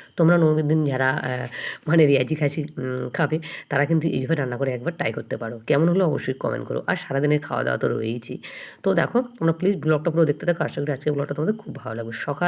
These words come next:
এখন দশটা বাজে, আমার রান্নাবান্না হয়ে গেছে। তো দেখো, এটা কিন্তু শনিবারের ব্লগ, তোমাদেরকে আমি রবিবার শেয়ার করছি। আর রবিবারের যে স্পেশাল ব্লগটা থাকছে, সেটা তোমাদের সোমবার দিন শেয়ার করবো। তো দেখো, এখানে ডাল সিদ্ধ করেছি,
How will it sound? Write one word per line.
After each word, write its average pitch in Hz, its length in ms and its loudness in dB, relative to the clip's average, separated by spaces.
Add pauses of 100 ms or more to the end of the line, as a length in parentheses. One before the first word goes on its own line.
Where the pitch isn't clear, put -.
(120)
এখন 143 200 -2
দশটা 120 280 -6
বাজে, 127 200 -2
আমার 131 140 -4
রান্নাবান্না 127 480 -6
হয়ে 123 240 -2
গেছে। - 240 -4 (280)
তো - 80 0
দেখো, 127 180 -4
এটা - 120 0
কিন্তু 131 160 -2
শনিবারের 135 440 2
ব্লগ, 147 220 0 (400)
তোমাদেরকে 139 360 4
আমি 160 100 4
রবিবার 143 280 4
শেয়ার 131 240 -2
করছি। - 240 -6
আর 107 80 -2
রবিবারের 156 300 4
যে 165 120 2
স্পেশাল 139 340 0
ব্লগটা 156 300 -4
থাকছে, 170 300 -4 (360)
সেটা 185 220 4
তোমাদের 151 240 4
সোমবার 131 320 -2
দিন 147 100 -2
শেয়ার 151 240 -4
করবো। - 260 -8 (380)
তো 202 60 2
দেখো, 151 160 4
এখানে 165 220 4
ডাল 131 160 2
সিদ্ধ 135 240 -4
করেছি, 151 440 0